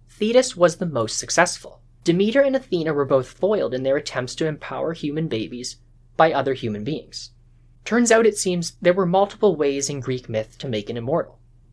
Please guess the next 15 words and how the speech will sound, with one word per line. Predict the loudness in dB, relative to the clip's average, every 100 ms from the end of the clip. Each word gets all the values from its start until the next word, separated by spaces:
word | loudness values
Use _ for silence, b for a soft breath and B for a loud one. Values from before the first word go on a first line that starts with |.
| -4
Maybe | -2 0 0
Demeter | 2 2 2
should | 0 -2
have | -2
taken | -4 -4 -4
Demophoon | -6 -6 -6 -6 -6
to |
the | -4 -2
underworld | -2 -2 -4 -6
and | -6 -6
dipped | -6 -6
him | -10
in | -10
the | -4
river. | -4 -4 -8